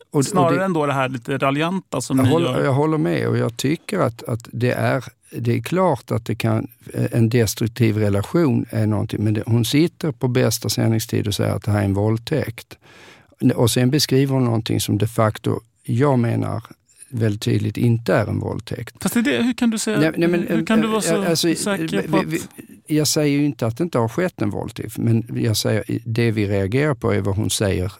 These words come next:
Speaker 1: är en våldtäkt. Vi, vi tar
Speaker 2: Och
Speaker 1: ju inte,
Speaker 2: ångrar
Speaker 1: vi,
Speaker 2: du
Speaker 1: men, men vi tar inte ställning till om hon har blivit utsatt för ett övergrepp. Det vet ju varken vi eller någon annan. Det vet ju bara hon och den här pojkvännen som hon beskriver förhållandet. Vi vet ju inte det här.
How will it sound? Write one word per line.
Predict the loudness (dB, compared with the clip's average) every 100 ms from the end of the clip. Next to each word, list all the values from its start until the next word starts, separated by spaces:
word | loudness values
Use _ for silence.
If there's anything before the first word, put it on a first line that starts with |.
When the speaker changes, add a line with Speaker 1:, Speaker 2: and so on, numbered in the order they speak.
| _ _ -8 -2
Speaker 1:
är | 2 2 2 -4
en | 0 0
våldtäkt. | 0 -4 -8 -12 -14 -20 -10
Vi, | -6 -6
vi | -6 -12 -16 -20 -20 -14
tar | 2 4
Speaker 2:
Och | 6
Speaker 1:
ju |
inte, | 4 2
Speaker 2:
ångrar | 2
Speaker 1:
vi, | 2 2
Speaker 2:
du | 2
Speaker 1:
men, | 2 2
men | 2
vi | 0
tar | 0 0
inte | 0 0
ställning | -2 -4 -4 0 2 2 2 2 0 -2
till | 0 2 2
om | 2
hon | 2 2
har | 0
blivit | 0 -2 -2
utsatt | -2 -2 -2 -2 -4
för | -2 -4
ett | 0
övergrepp. | 0 0 -2 -4 0
Det | 2
vet | 4 2 0 -2 -4
ju | 0
varken | 0 -2 -4 -2
vi | 0 0 0
eller | 0 0
någon | -2 0 0
annan. | 0 0 2 0 0 -2 0
Det |
vet | 2 2 2
ju |
bara | -2 0
hon | 0 0 -2
och | -4 -4
den | -2
här | -2 -2
pojkvännen | 2 2 2 0 0 2 0
som | 0 0
hon | 0
beskriver | -2 -4 0 0 0 -4
förhållandet. | -2 0 0 0 0 -2 -4 -16 -20 -18 -18 -18 -18 0
Vi | 4 6
vet | 6 2 0 -4
ju | -4
inte | -4 -4 -4
det | -4
här. | -4